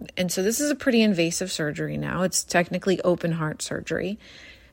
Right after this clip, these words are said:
and it's a whole bunch of different risks now.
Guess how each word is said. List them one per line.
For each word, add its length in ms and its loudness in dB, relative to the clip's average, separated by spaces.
and 480 4
it's 160 0
a 40 2
whole 200 6
bunch 240 2
of 40 -6
different 320 -2
risks 440 -4
now. 220 -6